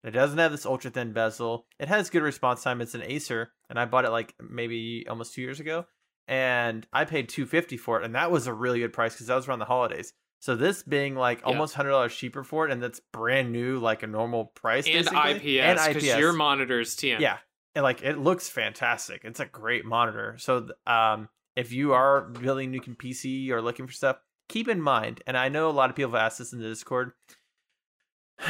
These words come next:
Speaker 1: and if you listen to my show, you know I'm, like, a monitor elitist a little bit. Like, if you're P C gaming,
Speaker 2: <laughs>
Speaker 1: if you're P C gaming, like, you should have two monitors. I know, I know, like, you want that ultra wide, you don't. You want two monitors. I,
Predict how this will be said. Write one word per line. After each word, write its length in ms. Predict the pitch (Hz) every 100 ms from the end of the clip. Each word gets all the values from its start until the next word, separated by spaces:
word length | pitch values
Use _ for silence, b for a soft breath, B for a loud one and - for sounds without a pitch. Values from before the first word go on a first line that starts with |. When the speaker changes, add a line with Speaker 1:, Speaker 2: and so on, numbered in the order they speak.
| 143 139 127 175
Speaker 1:
and 180 | 143 139
if 200 | 139 143
you 400 | 139 135 135 127
listen 340 | 143 143 165
to 160 | - 160
my 200 | 143 135
show, 280 | 131 135 127
you 180 | 123 123
know 100 | 120
I'm, 140 | 123
like, 200 | 120 117
a 40 |
monitor 520 | 113 107 107 117 113 104
elitist 400 | 110 113 123 131
a 40 |
little 200 | 123 123
bit. 380 | 135 135 131 -
Like, 180 | 120 117
if 100 | 127
you're 140 | 123
P 200 | 139 139
C 220 | - 165
gaming, 540 | 151 131 131 143 196 147
Speaker 2:
<laughs> 40 |
Speaker 1:
if 140 | 202 -
you're 100 | 180
P 180 | 175 196
C 180 | 185 196
gaming, 360 | 139 131 147 147
like, 180 | 123
you 80 | 127
should 200 | 117 160
have 100 | 127
two 140 | - 123
monitors. 460 | 104 101 104 107 -
I 160 | 131
know, 460 | 127 123 120 120 - _ _
I 180 | 120 131
know, 500 | 127 131 135 135 135 131
like, 220 | 120 117
you 100 | 123
want 180 | 123 131
that 120 | 131
ultra 320 | 113 123 147 123
wide, 300 | 127 123 -
you 160 | 127
don't. 460 | 117 123 117 110 -
You 140 | 120
want 200 | 123 110
two 140 | - 123
monitors. 440 | 113 110 110 110
I, 160 | 113